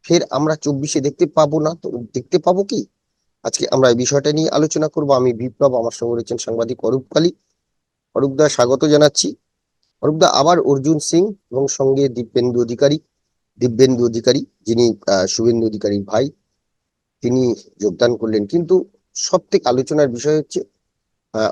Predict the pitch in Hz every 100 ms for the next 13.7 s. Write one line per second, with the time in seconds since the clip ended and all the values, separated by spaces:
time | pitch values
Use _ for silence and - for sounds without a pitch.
0 | - 139 120 131 - - - _ _ _
1 | _ _ _ _ _ 131 131 139 135 _
2 | _ - 117 135 151 151 147 151 165 190
3 | _ _ _ _ - 117 139 123 143 131
4 | 147 139 - - 95 107 131 - 135 135
5 | 139 139 104 92 - 131 127 143 156 _
6 | _ _ _ _ - 110 127 143 131 131
7 | 120 110 131 127 135 147 156 180 - _
8 | _ _ _ _ _ _ _ _ _ _
9 | _ - 110 104 - 123 180 143 131 139
10 | 151 135 135 143 147 _ _ _ _ -
11 | 117 120 123 151 _ _ _ _ _ 107
12 | 117 123 135 104 95 98 - _ - _
13 | - 135 143 - 92 -